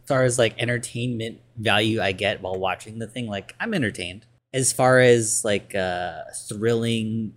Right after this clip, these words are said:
action, I'm invested in the characters and the story. I don't, I don't think it has that, but we'll see. We'll see. I'm sure there's, there's something that I will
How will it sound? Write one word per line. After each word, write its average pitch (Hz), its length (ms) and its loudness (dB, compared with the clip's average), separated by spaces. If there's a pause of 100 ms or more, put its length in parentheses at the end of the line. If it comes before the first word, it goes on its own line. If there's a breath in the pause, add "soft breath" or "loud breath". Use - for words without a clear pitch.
action, 113 640 -6 (140)
I'm 101 160 -10
invested 104 520 -8
in 104 140 -10
the 87 80 -14
characters 107 800 -6
and 90 100 -12
the 85 60 -16
story. 107 480 -4 (140)
I 135 80 -4
don't, 139 340 -2 (600)
I 135 60 0
don't 135 200 0
think 131 160 0
it 107 100 -2
has - 480 -10
that, - 280 -18 (140)
but - 200 -12 (720 loud breath)
we'll 196 120 0
see. 95 320 -4 (380)
We'll 170 100 -2
see. 220 340 -4
I'm 208 220 2
sure 220 160 2
there's, 185 400 4
there's 120 160 0
something 131 320 0
that 107 100 -2
I 107 100 0
will 104 260 -2